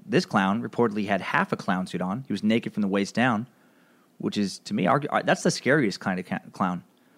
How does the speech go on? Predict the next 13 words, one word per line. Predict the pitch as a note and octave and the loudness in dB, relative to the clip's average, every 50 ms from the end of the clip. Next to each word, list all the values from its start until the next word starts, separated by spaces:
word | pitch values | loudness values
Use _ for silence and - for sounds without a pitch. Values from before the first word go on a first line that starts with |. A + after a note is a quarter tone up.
| _ _ _ _ _ _ _ - | _ _ _ _ _ _ _ -8
Uh, | - F#2 F2+ F2+ E2 - - - | -6 -4 -4 -4 -6 -8 -14 -18
clown | - - - C#3+ C#3+ D#3 E3+ F#3 F3+ | -10 -2 2 4 4 4 4 4 2
from | - D#3+ D3 | 0 0 0
the | C3 | 0
waist | B2+ C#3+ C#3+ C#3 B2+ - - | 2 4 4 2 2 2 4
up, | D#3 D#3 C3 G#2+ - - - - - _ _ _ _ - | 4 4 4 4 0 -4 -20 -20 -20 _ _ _ _ -10
just | - - B2 A2+ G#2 - - - - - - _ _ _ _ _ - | -2 2 2 2 2 2 -4 -12 -16 -20 -20 _ _ _ _ _ -4
rapey | G2+ G#2 A#2 B2 C3+ C3 - C3 A#2 G#2 | 0 4 6 6 6 6 4 4 2 2
from | - - G#2+ G#2 | 2 2 2 2
the | G2+ | 4
waist | G2 F#2+ G2 F#2+ F2+ - - - | 4 2 2 2 0 -2 -4 -4
down. | F2+ E2+ B1 A#1+ - - - _ _ _ _ - | -4 -4 -6 -8 -14 -18 -20 _ _ _ _ -12
Just, | - G#2+ F#2+ - - - - - - | -6 -6 -6 -6 -6 -10 -12 -16 -20